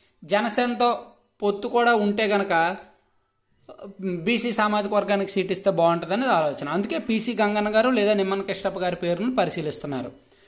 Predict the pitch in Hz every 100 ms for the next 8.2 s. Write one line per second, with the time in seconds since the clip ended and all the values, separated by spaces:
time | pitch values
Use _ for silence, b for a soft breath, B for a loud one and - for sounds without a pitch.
0 | b b - 240 285 285 254 262 247 240
1 | 226 233 233 214 214 254 277 254 233 220
2 | 196 214 214 208 202 175 165 190 - B
3 | B - 196 247 269 254 220 226 247 247
4 | 233 233 226 - - 196 226 233 226 220
5 | 226 214 208 214 214 190 214 214 226 214
6 | 208 180 208 202 156 156 180 B B -
7 | 175 196 185 202 202 202 233 214 196 147
8 | 120